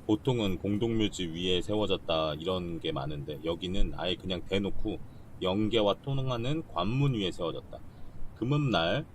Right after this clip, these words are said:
밤이 다가오면 그 기운이 깨어난다. 꿈 같은 소리 하고 있네. 학교 이름도 관련이 있네. <laughs> 그래서 더 그럴듯하지 않아?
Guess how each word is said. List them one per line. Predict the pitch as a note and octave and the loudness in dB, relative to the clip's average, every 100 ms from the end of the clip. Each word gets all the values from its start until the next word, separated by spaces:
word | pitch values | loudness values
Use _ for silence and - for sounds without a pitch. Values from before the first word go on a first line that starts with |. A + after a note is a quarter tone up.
| - - - - - - - - - - | -18 -18 -18 -18 -18 -16 -14 -12 -12 -8
밤이 | F#2+ G2 G2+ G#2+ G#2 G2 | 2 4 4 2 0 -2
다가오면 | F#2 F2 F#2 F2 D2+ C#2 D2 | -4 2 2 2 -2 -2 -2
그 | - G2+ F#2+ | 0 2 2
기운이 | F#2+ G2 G2 F#2+ | 0 0 0 -4
깨어난다. | - C3 A2 D2+ C#2+ C2 - - - - - - | -2 -2 0 -2 -4 -6 -8 -12 -16 -16 -14 -12
꿈 | A#2+ A#2+ | -8 -2
같은 | G2 - | 0 -2
소리 | E2 F#2+ | -6 -4
하고 | E2+ A#2 | -2 -2
있네. | D3 | -4
학교 | C#3+ C#3 C#3 D#3+ | -4 -6 0 2
이름도 | D3+ C#3+ B2 | 4 2 0
관련이 | F2 F2+ F#2 G2+ | 0 2 0 -2
있네. | D#2 C#2+ - - - - - | -2 -2 -2 -6 -12 -12 -14
<laughs> | - - D3 - - - - - - - - - - | -8 2 2 2 -4 -6 -14 -12 -12 -14 -14 -14 -6
그래서 | A#2+ A#2+ B2+ C3 | 4 4 6 6
더 | G#2+ G2+ | 6 4
그럴듯하지 | F#2 F#2+ G2+ G2 E2 E2 | 4 0 0 -4 -2 0
않아? | C#2 | -2